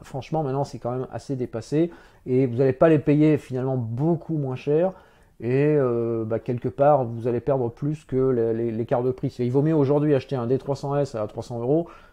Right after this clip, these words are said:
qu'un, euh, D deux cents à, euh, deux cents euros par exemple, parce que pour cent, vous allez gagner cent euros, mais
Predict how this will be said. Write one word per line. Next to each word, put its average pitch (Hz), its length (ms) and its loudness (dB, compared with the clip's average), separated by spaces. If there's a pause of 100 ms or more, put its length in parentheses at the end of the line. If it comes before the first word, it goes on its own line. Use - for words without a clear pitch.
(120)
qu'un, 127 400 -4
euh, 110 80 -6
D 117 160 -4
deux 113 140 -6
cents 147 340 -2
à, 120 320 -4
euh, 107 160 -8
deux 113 140 -8
cents 117 180 -10
euros 127 240 0
par 98 180 -8
exemple, 131 340 -4
parce - 180 -10
que 104 100 -14
pour 104 180 -12
cent, 131 180 -8
vous 120 160 -6
allez 127 120 2
gagner 135 180 2
cent 127 220 -4
euros, 151 240 6
mais 143 160 0